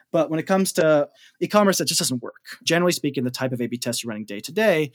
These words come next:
is these two images against these two images, or these two page layouts against these two. Or let's also run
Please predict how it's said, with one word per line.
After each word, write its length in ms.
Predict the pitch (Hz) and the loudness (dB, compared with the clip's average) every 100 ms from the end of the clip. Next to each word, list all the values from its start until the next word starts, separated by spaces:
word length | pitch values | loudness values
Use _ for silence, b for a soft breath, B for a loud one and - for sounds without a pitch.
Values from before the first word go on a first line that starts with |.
| B B - | B B -2
is 460 | 160 151 139 131 - | 2 4 4 2 -2
these 240 | 170 175 | -2 0
two 100 | 170 | 2
images 460 | 147 139 135 127 - | 2 2 0 -2 -10
against 300 | 131 135 - | -4 -2 -2
these 180 | 135 123 | -2 -2
two 100 | 127 | -2
images, 380 | 117 104 90 - 147 | -6 -8 -10 -8 -2
or 180 | 139 | 0
these 180 | 135 165 | 2 0
two 140 | - 180 | -2 -2
page 300 | 165 143 139 | -2 -2 0
layouts 420 | 131 127 123 - - | 0 0 -2 -8 -12
against 300 | 127 127 123 | -6 -4 -4
these 160 | 110 | -10
two. 160 | - - B B _ | -12 -18 B B _
Or 460 | 156 151 151 143 143 | 2 4 4 2 0
let's 340 | 156 156 - | 0 0 0
also 360 | - 151 147 156 | 0 0 2 0
run 560 | 135 135 135 131 123 | 2 2 2 0 -2